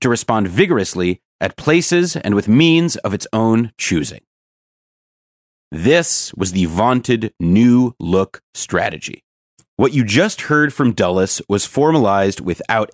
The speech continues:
any allusion to nuclear weapons in an N S C memorandum written later on in nineteen fifty-three.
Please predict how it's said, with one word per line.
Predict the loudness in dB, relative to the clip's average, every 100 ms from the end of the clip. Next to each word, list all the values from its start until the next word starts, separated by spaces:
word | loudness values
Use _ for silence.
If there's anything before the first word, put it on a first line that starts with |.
| 0
any | 2 4
allusion | 2 2 2 0 0
to | 0 2
nuclear | 2 0 0 2
weapons | 0 0 0 -2 -4 -2
in | 0
an | 0
N | 0 0
S | 0
C | 0 2 2
memorandum | 4 2 2 2 0 -2 -4 -8 -12 _
written | -2 0 2 2
later | 2 2 2
on | 0 -2 -4
in | -4 -2
nineteen | 0 -2 -4 -4 -4 -4
fifty-three. | -6 -6 -8 -8 -10 -10